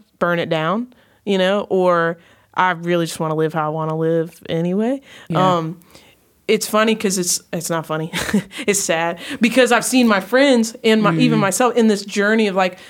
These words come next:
Speaker 1: questioning stuff, maybe even some of it coming from hurt and some, some of it come from, coming from really a genuine place. But when you kind of land in that space where you don't have guardrails around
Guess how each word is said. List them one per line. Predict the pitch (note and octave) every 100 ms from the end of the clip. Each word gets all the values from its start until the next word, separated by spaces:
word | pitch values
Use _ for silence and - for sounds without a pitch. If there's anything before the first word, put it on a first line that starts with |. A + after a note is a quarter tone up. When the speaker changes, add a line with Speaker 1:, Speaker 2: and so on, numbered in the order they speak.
| - - -
Speaker 1:
questioning | A#3 A#3+ - G#3+ F#3
stuff, | - F#3 F#3
maybe | A3+ C#4
even | A#3+ F#3+ F3+ F3
some | - A3+
of | G#3
it | G#3
coming | G3+ F#3+
from | F3 F3+
hurt | - G#3+ G#3+ G#3 G3
and | F#3
some, | - G3 G3 -
some | G#3
of | F#3+
it | F3 -
come | G3
from, | F#3+ -
coming | - A3 G#3+
from | F#3+
really | F#3 F3 E3
a |
genuine | E3 F3 F3 E3 E3
place. | - F#3 F3+ E3+ - - - - - - -
But | A3
when | A3 G3+
you | F#3+ F3+ F3 F3 _ _
kind | - G#3+ G3+
of | F3+
land | F#3 G3 G#3
in | F#3+
that | E3+ D3
space | - F#3 F3+
where | F3+
you | F3
don't | F#3 F#3 F3
have | F3 E3+ F3+
guardrails | E3+ F3+ F3+ F3 E3+
around | E3+ D#3+ D#3+ E3 D#3+ D#3